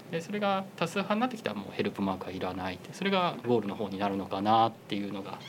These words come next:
Speaker 2: こういう社会の方向に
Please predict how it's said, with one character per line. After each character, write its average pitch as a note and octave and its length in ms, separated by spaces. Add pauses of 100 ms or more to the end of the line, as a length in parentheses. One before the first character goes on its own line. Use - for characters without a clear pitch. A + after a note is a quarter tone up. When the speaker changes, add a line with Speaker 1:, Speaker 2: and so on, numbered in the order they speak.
(680)
Speaker 2:
こ D3+ 180
う C3+ 60
い C#3+ 120
う C#3+ 40
社 D#3 200
会 C3 440 (720)
の D3 100
方 D#3+ 300
向 D#3 300
に D#3 180